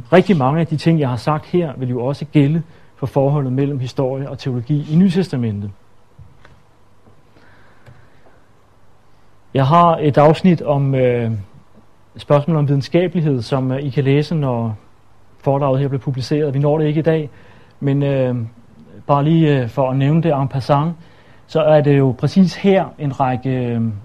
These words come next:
forskere sætter ind med deres spørgsmål om, hvorvidt vi overhovedet arbejder videnskabeligt. Med navngivende angreb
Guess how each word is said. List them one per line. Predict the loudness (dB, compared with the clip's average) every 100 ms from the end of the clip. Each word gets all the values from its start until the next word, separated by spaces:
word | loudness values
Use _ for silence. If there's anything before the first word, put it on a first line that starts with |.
| -20
forskere | -8 -4 -2 0 -2
sætter | 0 -4 -4 -2
ind | -4 -4
med | -4
deres | -6
spørgsmål | -4 -2 -2 -2 -4 -4
om, | -4 -4
hvorvidt | -2 0 -2
vi | 0
overhovedet | -2 -2 -2 -2 -2
arbejder | -6 -8 -8 -6
videnskabeligt. | -6 -8 -8 -8 -8 -10 -10 -20 -20 -20 -6
Med | -2 0 0 -2 -4 -8 -10
navngivende | -2 2 4 4 4 2 2 0 -2 -6 -14 _
angreb | -2 -2 2 2 0